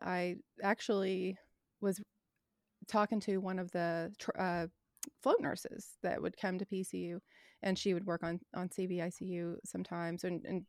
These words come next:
all over the I C Us. And she, I said, "Which one do you like b-,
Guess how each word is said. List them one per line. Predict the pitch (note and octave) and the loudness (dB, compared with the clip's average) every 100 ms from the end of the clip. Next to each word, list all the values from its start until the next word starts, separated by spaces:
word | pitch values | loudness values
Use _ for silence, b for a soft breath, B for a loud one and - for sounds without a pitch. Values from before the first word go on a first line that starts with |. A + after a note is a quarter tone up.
| - | 6
all | G3 G3+ | 8 10
over | G3+ F3+ F#3 G3 - | 8 4 0 -4 -4
the | F#3+ D#3+ | 0 0
I | F3 | 0
C | F3+ - | -2 -4
Us. | - F3+ | -4 -4
And | F3+ | -4
she, | F#3+ F3 F3+ - b b - | -4 -4 -6 -8 b b -4
I | |
said, | A3 A#3+ | -4 -2
"Which | - - | -4 0
one | A#4+ | 2
do | A4+ | 6
you | C4 C4+ | 6 4
like | G3 - | 4 2
b-, | - | -2